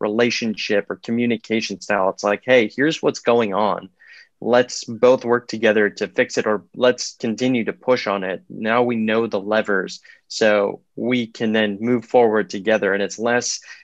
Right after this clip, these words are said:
and I do see this a lot, like you were saying, in sales, where it's, uh, one person feels one way and one person feels another way. And that's where the communication breakdown happens. And it's not a sales versus marketing thing. It's just, uh,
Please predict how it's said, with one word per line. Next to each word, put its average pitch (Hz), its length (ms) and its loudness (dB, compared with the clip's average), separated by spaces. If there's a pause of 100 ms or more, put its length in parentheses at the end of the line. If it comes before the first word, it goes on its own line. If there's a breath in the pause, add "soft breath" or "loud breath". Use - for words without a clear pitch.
and 117 80 2
I 110 80 2
do 113 200 0
see 113 280 -2
this 104 160 -4
a 101 80 2
lot, 107 360 2
like 101 220 -2
you 104 100 -4
were 101 100 0
saying, 139 280 2
in 104 120 -2
sales, 135 340 6
where 107 180 2
it's, - 240 -4 (500 soft breath)
uh, 110 180 -2
one 135 220 4
person 127 440 -2
feels 131 480 4
one 113 260 0
way 110 120 2
and 110 100 0
one 113 140 0
person 110 320 -6 (140)
feels 120 420 0
another 113 340 2
way. 101 380 0
And 107 100 -2
that's 113 240 0
where 123 100 -2
the 107 80 -12
communication 110 640 -6
breakdown 98 500 0
happens. 101 580 -2
And 104 100 -4
it's 101 140 -8
not 135 200 4
a 113 60 4
sales 120 400 2
versus 117 400 -4
marketing 113 520 -2
thing. 104 180 -8
It's 101 200 -10
just, - 300 -6
uh, 101 200 2